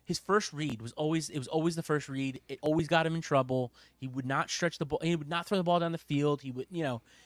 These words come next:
he would run a lot before he would even think about throwing. And then last year, he was the total opposite. It was,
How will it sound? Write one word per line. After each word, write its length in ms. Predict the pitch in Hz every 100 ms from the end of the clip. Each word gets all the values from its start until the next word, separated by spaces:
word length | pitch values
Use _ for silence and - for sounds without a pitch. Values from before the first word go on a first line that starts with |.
| _
he 140 | 170
would 180 | 156 139
run 220 | 147 180 190
a 60 |
lot 360 | 170 170 - 147
before 300 | 127 - 151
he 80 | 160
would 120 | 151
even 180 | 156 151
think 240 | - 165
about 160 | 160 -
throwing. 500 | 156 156 135 131 127 - - _ _ _ _ -
And 160 | 185
then 200 | 190 175 - _ _ _ _
last 340 | 160 208 240 175
year, 100 | 156
he 80 |
was 140 | 147 143
the 60 |
total 200 | 180 160
opposite. 400 | 151 147 - 110 - -
It 140 | 139
was, 180 | 117 113